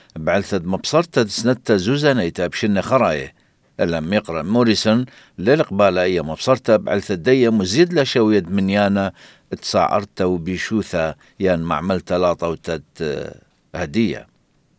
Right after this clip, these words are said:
إيبوني بنت تخلبتت مدبرانة قنطرن بوصايق وشوث آسا أسترالايا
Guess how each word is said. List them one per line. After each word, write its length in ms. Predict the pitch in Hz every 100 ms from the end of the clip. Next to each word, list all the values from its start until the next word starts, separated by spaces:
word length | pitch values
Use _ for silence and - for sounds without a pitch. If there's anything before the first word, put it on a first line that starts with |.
| -
إيبوني 400 | 127 113 107 107
بنت 500 | 107 143 90 90 - - _
تخلبتت 680 | 98 - 110 - - 147 143
مدبرانة 600 | 90 87 85 104 110 107 -
قنطرن 540 | 151 151 113 117 139
بوصايق 600 | 104 98 - 113 110 131 113
وشوث 300 | 92 95 -
آسا 460 | 113 107 101 92 - _ 147
أسترالايا 880 | - - 113 101 104 78 78 92